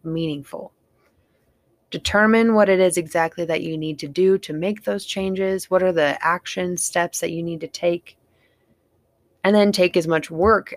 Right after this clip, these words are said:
out of those steps as you possibly can. One of the things that I had to do when I, and I still do to this day, I'll fully admit, um,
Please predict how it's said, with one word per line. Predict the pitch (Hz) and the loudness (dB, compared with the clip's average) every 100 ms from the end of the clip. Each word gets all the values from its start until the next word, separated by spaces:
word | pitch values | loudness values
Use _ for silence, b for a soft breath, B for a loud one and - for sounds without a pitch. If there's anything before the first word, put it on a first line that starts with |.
| - | -2
out | 156 | -2
of | 147 | 0
those | 147 147 | -2 -2
steps | - 139 - | -4 -6 -8
as | 160 151 | -8 -8
you | 147 | -4
possibly | 160 147 - - 147 | -4 -4 -6 -6 -4
can. | 247 202 - _ _ _ _ _ _ b b b - | -2 -2 -4 _ _ _ _ _ _ b b b -2
One | 175 190 | 2 4
of | |
the | 185 | 4
things | 180 170 170 175 | 2 0 0 -2
that | 165 - | -2 -2
I | 151 156 165 | -2 -2 -2
had | 160 151 | -4 -6
to | 165 | -6
do | 147 147 | -4 -4
when | 170 160 151 151 | -2 -4 -6 -8
I, | - 156 151 151 156 165 | -10 -8 -6 -6 -8 -4
and | 151 | -4
I | |
still | 147 - 202 196 | -2 0 4 4
do | 156 139 | 4 0
to | 139 | -2
this | 156 147 | -6 -2
day, | 175 151 | 0 0
I'll | 147 | 0
fully | - 156 151 151 | -4 -4 -4 -4
admit, | 165 180 165 _ b b b b b _ | -4 -2 -4 _ b b b b b _
um, | 175 165 151 147 170 | -2 0 0 -4 -10